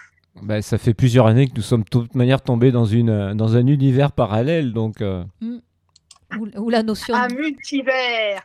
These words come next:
Speaker 1: Exactement, dans lequel les détroits sont fermés, ouverts, fermés, ouverts, fermés, fermés, ouverts, ouverts.
Speaker 3: Les détroits de Schrödinger.
Speaker 2: <laughs> C'est ça, et où la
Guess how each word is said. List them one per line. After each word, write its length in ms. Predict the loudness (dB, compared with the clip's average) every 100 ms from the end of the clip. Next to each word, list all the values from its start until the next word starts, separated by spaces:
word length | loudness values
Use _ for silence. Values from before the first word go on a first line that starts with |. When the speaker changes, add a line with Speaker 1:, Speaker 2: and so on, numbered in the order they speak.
| 0
Speaker 1:
Exactement, 1120 | 4 4 4 2 0 0 0 2 4 2 2
dans 140 | 2 0
lequel 340 | 2 4 6
les 140 | 4
détroits 480 | 4 2 2 4 4
sont 180 | 2 -4
fermés, 800 | -2 0 0 2 2 4 2 0 _ _ _ 0
ouverts, 600 | 0 2 6 6 6 0
fermés, 720 | -2 0 2 2 2 0 -4 _ -2
ouverts, 560 | -2 2 4 4 2
fermés, 420 | -2 -2 2 2
fermés, 520 | 2 0 2 2 0 -2
ouverts, 340 | -4 4 4 4
ouverts. 580 | 2 2 2 2 -8 _ _ _ _ _ _ _ -20 -20 -20 _ _ -8 -6
Speaker 3:
Les 220 | -4 -8
détroits 500 | -6 -6 -4 -6 -6
de 40 | -6
Schrödinger. 640 | -8 -8 -4 -6 -6 -8 -12 -16
Speaker 2:
<laughs> 300 | -20 -20 -14
C'est 180 | -10 -6
ça, 380 | 0 0 2 2
et 100 | 2
où 120 | 2
la 140 | 2